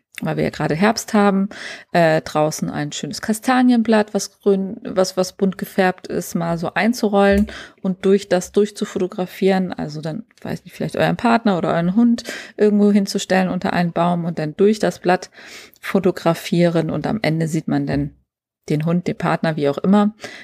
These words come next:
Ist auch ein wunderschöner Effekt. Man kann auch durch Küchenrollen durchfotografieren. Also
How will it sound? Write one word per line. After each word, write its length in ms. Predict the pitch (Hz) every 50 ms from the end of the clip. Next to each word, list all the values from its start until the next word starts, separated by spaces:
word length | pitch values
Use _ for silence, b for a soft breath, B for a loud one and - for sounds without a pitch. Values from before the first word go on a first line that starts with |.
| B B
Ist 160 | - - -
auch 240 | 175 180 196 202 208
ein 100 | 208 185
wunderschöner 640 | 190 185 180 180 180 180 - - 170 165 156 - -
Effekt. 520 | - 170 - - 175 165 160 - - -
Man 100 | - -
kann 200 | - - 170 151
auch 140 | 143 160 139
durch 380 | - - 147 143 147 - - -
Küchenrollen 640 | - 262 247 - 226 202 190 180 175 175 180 170
durchfotografieren. 1200 | 170 170 170 175 - - 165 160 160 170 156 160 165 - - - 170 165 160 156 156 156 160 160 B B B B B B B B
Also 600 | 175 165 156 156 160 151 151 151 147 - -